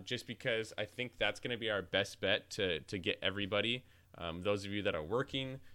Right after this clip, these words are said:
you guys should be off of work. If you got kids like you do, Noah, then your, your kids should hopefully be in bed.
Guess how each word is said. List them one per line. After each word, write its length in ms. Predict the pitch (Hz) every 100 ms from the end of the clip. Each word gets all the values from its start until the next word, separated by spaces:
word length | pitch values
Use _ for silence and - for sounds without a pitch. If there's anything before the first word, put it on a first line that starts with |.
| -
you 120 | -
guys 160 | 101 95
should 140 | - 92
be 220 | 87 82 -
off 200 | 90 95 92
of 120 | 85
work. 400 | 95 104 101 - - - -
If 100 | 101
you 60 | 98
got 180 | 92 -
kids 260 | 117 104
like 200 | 98 87
you 120 | 98 104
do, 120 | 101
Noah, 320 | 98 98 98
then 340 | 85 82 80 -
your, 280 | 92 90 80
your 160 | 76
kids 320 | 92 104 90 -
should 160 | -
hopefully 320 | 92 90 95 82
be 100 | 85
in 100 | 80
bed. 320 | 90 90